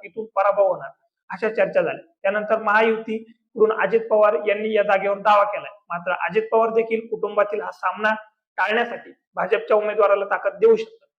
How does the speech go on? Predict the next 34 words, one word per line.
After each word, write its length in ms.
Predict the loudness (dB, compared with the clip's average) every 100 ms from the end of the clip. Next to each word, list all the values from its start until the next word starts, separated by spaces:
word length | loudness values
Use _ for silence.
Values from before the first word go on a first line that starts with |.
| _ _
अशा 220 | -6 0
वेळी 140 | 2 2
कुठेतरी 460 | -2 -6 0 2
भाजप 300 | 2 -2 -4 -6 -6
आता 180 | -2 0
हर्षवर्धन 580 | -2 -2 0 2 2 0
पाटील 460 | -2 -4 -8 -4
यांच्यासारख्या 680 | -2 -2 -2 -4 -2 -2 0
तगड्या 180 | 2 2
उमेदवाराला 560 | 2 0 2 2 2 0 -4 -18 _ _
बारामतीत 500 | 2 2 0 -4 -10 -12 -16
उतरवण्याची 540 | -2 0 0 -4 0
रणनीती 420 | 2 2 0 0
असू 240 | 2 2 2
शकते. 580 | -2 -6 -10 -14 -20 _
शिवसेना 480 | 0 2 2 0 0
आणि 240 | 0 0
राष्ट्रवादी 600 | 0 0 2 2 0 -2
यांच्यातील 400 | -2 -2 -2 0 0
बंड 200 | 0 2
होण्याच्या 380 | 2 2 -2
आधीपासून 500 | 0 0 0 -4 -6
बारामती 580 | -6 0 2 2 -2 -2
लोकसभा 340 | -2 0 -2 -2
मतदारसंघात 600 | -2 -4 -4 -4 -4 -4 -6 _ _ -4
भाजपकडून 500 | 2 2 2 0 0
माजी 300 | 0 2 0
मंत्री 260 | -2 -4
हर्षवर्धन 480 | -4 0 0 2 0
पाटील 260 | -2 -2 -4
हे 120 | -6
संभाव्य 460 | -10 -4 -2 4
उमेदवार 440 | 2 2 -2 2 2
असल्याचे, 400 | 0 -2 -4